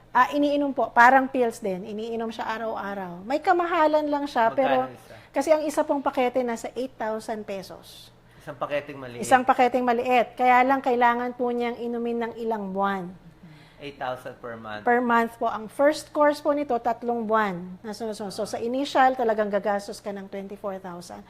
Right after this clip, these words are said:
Speaker 1: Malaking tipid pa rin po para sa iba na magpapaopera sa mga private hospital. Kasi totoong masishrink niya talaga yung myoma. Ang kagandahan dito,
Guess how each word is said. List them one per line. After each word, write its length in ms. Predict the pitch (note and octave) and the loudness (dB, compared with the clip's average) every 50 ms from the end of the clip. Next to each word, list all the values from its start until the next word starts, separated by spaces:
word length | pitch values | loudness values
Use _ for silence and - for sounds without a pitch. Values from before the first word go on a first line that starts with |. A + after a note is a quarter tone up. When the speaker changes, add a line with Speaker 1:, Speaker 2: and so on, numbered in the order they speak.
| - - - - - - - | -20 -20 -20 -20 -18 -6 0
Speaker 1:
Malaking 400 | B3+ C4 C#4+ D4 D4 F#4 G4 F#4+ | 4 4 4 4 4 2 -2 -2
tipid 400 | - F#4+ F#4+ - E4+ C#4+ B3+ - | -2 -2 -2 -2 -2 -2 -2 0
pa 160 | C#4+ C4+ C4 | 0 0 0
rin 160 | C4 B3+ B3 | 0 -2 -2
po 240 | - B3 G#3+ G#3 G#3 | -2 0 0 0 4
para 240 | B3 A#3+ A#3+ C4 C#4+ | 4 4 4 4 2
sa 160 | C#4+ - C#4+ | 0 -2 -4
iba 560 | A3+ B3 A3+ G3 F#3+ F#3+ F#3 F3+ F#3 A3 B3+ - - - - - - - - | -4 -4 -6 -2 0 0 2 0 0 -4 -6 -10 -16 -20 -20 -20 -18 -8 -2
na 160 | C4 C4+ C#4 | 0 2 4
magpapaopera 720 | C#4 C4 C4+ C4+ B3+ B3+ - B3+ - - - B3+ A#3 A#3 A3+ A3+ | 2 2 2 2 2 2 0 -2 -6 -4 -2 0 2 2 0 -2
sa 80 | - A#3+ | -4 -8
mga 240 | A#3 A3 A3 G#3+ G#3+ | -8 -8 -8 -8 -8
private 480 | G#3+ A3 G3+ G3+ G3 G3+ G3+ F#3+ E3+ | -6 -4 -4 -4 -4 -6 -8 -10 -10
hospital. 480 | G3+ G3+ F#3 D#3 - G#3 F#3+ - F#3+ F#3 | -10 -14 -14 -12 -12 -12 -10 -10 -10 -10
Kasi 220 | - A3 A3+ - C4+ | -10 -10 -8 -8 -6
totoong 400 | - C#4 C4+ - C4+ A#3+ B3+ B3+ | -4 -4 -4 -2 -2 -2 -2 -2
masishrink 640 | B3 B3 B3 - B3 - - - A#3 A#3 A#3 A3+ | -2 -2 -4 -4 -8 -10 -8 -6 -4 -4 -4 -4
niya 160 | - A3+ G#3+ A#3 | -6 -10 -8 -6
talaga 320 | G#3+ G#3 G3+ G3 G#3 G3+ | -6 -6 -4 -4 -4 -6
yung 160 | G3 G3 F#3+ | -6 -6 -8
myoma. 560 | F#3+ F#3 F#3 F3+ F3+ F#3 G3 G#3 G3+ F#3+ F#3 - - - - - - - - | -8 -8 -8 -8 -8 -10 -10 -10 -12 -14 -16 -18 -20 -20 -20 -20 -20 -14 -8
Ang 80 | C#4+ C#4+ | -6 -2
kagandahan 640 | - F4 D#4+ E4 E4 D#4+ D#4 D#4 D4+ D#4 E4 D#4 C#4+ | 0 2 4 4 4 8 8 8 8 8 6 0 0
dito, 240 | C#4+ C#4+ C#4+ C#4+ | 0 0 2 2